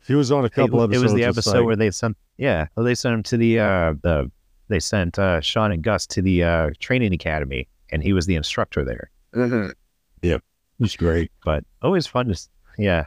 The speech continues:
Speaker 2: and then that episode of How I Met Your Mother where they did Barney's bachelor party,
Speaker 3: Mm-hmm.
Speaker 2: <laughs> where he was tagging along, and Barney hates him so much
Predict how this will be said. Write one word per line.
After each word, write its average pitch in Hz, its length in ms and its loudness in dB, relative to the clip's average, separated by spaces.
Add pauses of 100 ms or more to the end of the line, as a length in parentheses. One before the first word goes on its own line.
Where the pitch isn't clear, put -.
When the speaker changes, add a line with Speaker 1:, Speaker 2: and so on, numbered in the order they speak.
(120)
Speaker 2:
and 117 80 -4
then 117 160 0
that 110 200 2
episode 113 420 0
of 87 100 -2
How 104 120 -2
I 101 100 0
Met 101 220 -2
Your 87 100 -2
Mother 95 240 2
where 98 120 0
they 87 120 0
did 90 200 0
Barney's 87 360 0
bachelor 87 380 -2
party, 120 480 0
Speaker 3:
Mm-hmm. 123 320 0 (180)
Speaker 2:
<laughs> - 200 -20
where - 220 -4
he 117 120 2 (120)
was 127 100 -4
tagging 85 340 -4
along, 107 300 2
and 80 120 -2
Barney 107 360 0
hates 90 260 -2
him 110 120 0
so 104 300 -2
much 98 440 -4